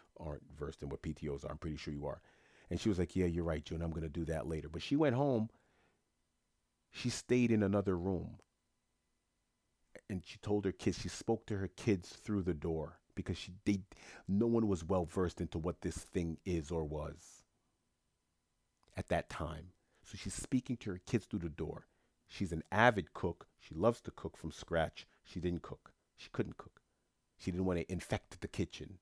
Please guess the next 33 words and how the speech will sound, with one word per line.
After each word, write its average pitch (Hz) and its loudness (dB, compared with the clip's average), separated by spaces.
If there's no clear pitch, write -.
This 208 2
is 226 2
what - -2
was 95 -2
going 85 4
on, 85 -2
people. - -12
This 160 -2
is 170 -2
what 131 4
those 107 6
people 95 0
had 82 2
to 80 -6
go 85 -2
through. - -12
Countless 113 0
stories. 71 -4
I 214 8
had 143 8
a 107 6
friend 175 6
of 113 12
mine 87 6
who's 90 0
a 90 0
nurse. 87 0
She - 0
wanted 139 8
to 98 6
rent 90 4
an 92 2
apartment. - -2